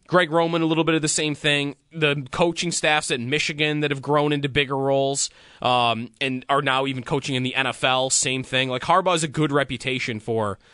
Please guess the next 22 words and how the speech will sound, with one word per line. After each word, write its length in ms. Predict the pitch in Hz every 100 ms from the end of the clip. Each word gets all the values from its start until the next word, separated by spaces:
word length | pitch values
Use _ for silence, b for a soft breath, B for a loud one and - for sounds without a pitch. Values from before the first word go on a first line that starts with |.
| b b -
identifying. 1000 | 135 127 147 151 135 135 123 117 110 107
He 100 | 196
might 120 | 202
not 140 | 170
call 200 | - 156
plays. 560 | 123 180 160 135 139 - _ -
He 120 | 185
might 160 | 185 175
not 140 | 160
be 160 | 156 156
in 100 | 156
on 120 | 156
all 180 | 156 160
the 140 | 147 143
X's 240 | - 123
and 100 | 127
O's 160 | 147 -
stuff, 300 | 127 113 -
but 100 | 143
he's 120 | 147
gonna 100 | 156
identify 760 | 135 120 143 135 143 113 110